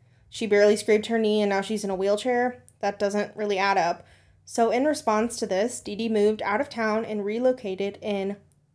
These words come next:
Louisiana, closer to New Orleans. Somehow, Dee Dee was able to get disability checks for Gypsy, so they found a small rundown apartment and made that their home. While living in their new apartment, Dee Dee took Gypsy to another doctor's appointment,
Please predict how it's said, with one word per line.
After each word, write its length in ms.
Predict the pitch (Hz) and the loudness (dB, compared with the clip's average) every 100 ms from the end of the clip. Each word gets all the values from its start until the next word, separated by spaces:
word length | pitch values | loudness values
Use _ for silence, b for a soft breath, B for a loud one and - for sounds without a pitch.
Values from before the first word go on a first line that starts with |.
| - | -2
Louisiana, 640 | 233 233 220 208 202 202 | 0 0 0 0 0 -2
closer 400 | 202 220 208 220 | -2 -2 0 -2
to 220 | 208 214 | -2 -4
New 140 | 196 196 | -4 -4
Orleans. 640 | 190 190 196 214 233 - b b b b b b | -4 -6 -6 -6 -8 -10 b b b b b b
Somehow, 500 | - 262 277 302 294 | -2 0 2 2 0
Dee 140 | 269 262 | 2 0
Dee 100 | 262 | 0
was 160 | 240 | 0
able 280 | 202 208 214 | 0 2 0
to 120 | 214 208 | 0 -2
get 160 | 196 | -2
disability 520 | 202 202 202 220 262 | -2 -2 0 2 2
checks 260 | 269 302 294 | 2 0 0
for 160 | - 262 | -4 0
Gypsy, 500 | 277 277 294 277 269 B _ | 0 -2 -2 -4 -6 B _
so 320 | - 220 214 | 2 4 4
they 100 | 214 | 2
found 280 | 233 233 220 | 2 0 0
a 40 | |
small 420 | - 220 220 262 | -2 0 2 2
rundown 440 | 233 208 226 214 233 | 2 0 0 0 0
apartment 540 | 240 214 165 196 202 | -2 -2 -2 -6 -8
and 140 | 226 202 | -6 -4
made 180 | 196 196 | -4 -4
that 200 | 175 196 | -6 -4
their 120 | 180 | -6
home. 360 | 185 - 233 - _ _ _ _ _ _ _ _ | -8 -12 -16 -20 _ _ _ _ _ _ _ _
While 240 | 226 311 | 4 4
living 300 | 294 269 285 | 2 0 -2
in 100 | 277 | 0
their 120 | 240 | 0
new 200 | 208 196 | 0 0
apartment, 580 | 269 269 196 185 185 214 - _ - | -2 -2 -4 -4 -6 -6 -12 _ -12
Dee 160 | 226 269 | -4 -2
Dee 120 | 294 | -2
took 380 | - 247 240 - | -2 -4 -4 -2
Gypsy 580 | 220 214 - 214 214 - | -2 -2 -4 -6 -8 -8
to 180 | - 190 | -6 -2
another 300 | 226 359 233 | 2 2 4
doctor's 340 | 190 190 185 | 2 0 -8
appointment, 460 | 185 190 - - | -8 -12 -14 -18